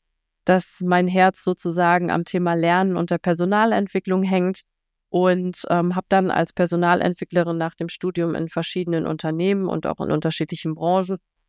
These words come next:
Erfahrung gesammelt im Bereich Learning and Development, ähm, sozusagen als Spezialistin, als Personalentwicklerin.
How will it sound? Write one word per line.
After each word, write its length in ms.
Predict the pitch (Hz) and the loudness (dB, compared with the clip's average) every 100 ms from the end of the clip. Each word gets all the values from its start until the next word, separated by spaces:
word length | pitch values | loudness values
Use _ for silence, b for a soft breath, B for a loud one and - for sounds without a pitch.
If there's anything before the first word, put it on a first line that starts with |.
| _ _ | _ _
Erfahrung 640 | - 180 - 180 214 254 247 | 0 0 6 6 6 4 2
gesammelt 600 | 220 220 220 220 214 - | 4 4 6 4 2 0
im 220 | - 190 | 0 2
Bereich 340 | 185 180 185 | 2 2 0
Learning 360 | 165 170 175 165 | -4 -2 -2 -4
and 160 | 160 160 | -6 -6
Development, 840 | 156 165 175 - 160 160 160 - - | -2 0 0 0 -2 -2 -4 -12 -6
ähm, 320 | 165 160 160 - _ | -2 -2 -6 -12 _
sozusagen 280 | 151 151 160 | -2 0 0
als 120 | 165 | -4
Spezialistin, 800 | - 160 - 180 214 - - 180 | -4 -8 0 2 2 0 -2 0
als 180 | - 160 | -2 -4
Personalentwicklerin. 1120 | - 156 151 151 151 160 156 160 156 156 156 | -4 -2 -2 -2 -2 -6 -8 -8 -6 -6 -8